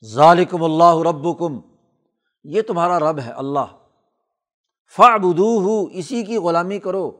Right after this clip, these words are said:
جو عبادت کا پیغام اس کتاب مقدس میں، الکتاب الحکیم میں بیان کیا گیا ہے،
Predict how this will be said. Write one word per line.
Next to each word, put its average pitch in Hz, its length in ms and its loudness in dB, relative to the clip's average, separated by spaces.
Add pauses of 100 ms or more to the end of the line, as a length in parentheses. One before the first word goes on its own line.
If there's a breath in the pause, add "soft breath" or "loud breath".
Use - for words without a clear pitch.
(1500)
جو 123 200 -10
عبادت 160 560 4
کا 190 80 -2
پیغام 160 560 -2
اس - 160 -12
کتاب 165 380 -2
مقدس 165 600 -8
میں، 180 120 -10
الکتاب 165 520 -2
الحکیم 190 480 -8
میں 190 140 -10
بیان 175 320 -6
کیا 196 260 -6
گیا 196 180 -6
ہے، 123 120 -12